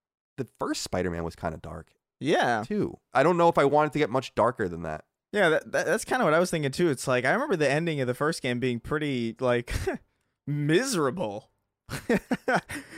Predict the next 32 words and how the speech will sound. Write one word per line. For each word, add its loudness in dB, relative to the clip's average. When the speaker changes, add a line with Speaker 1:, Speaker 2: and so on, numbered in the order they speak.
Speaker 2:
You 0
know, 4
like, 4
really 4
sad 2
shit 0
happens 0
throughout 2
that 2
entire 0
game. 0
You -4
got 2
a 0
dude -4
whose -6
brain -2
is -2
deteriorating, 0
like, -6
the 2
whole 4
time. 0
<laughs> -4
And 2
it's -2
like, -2
<laughs> -8
I 4
don't 6
know. 6
It, 0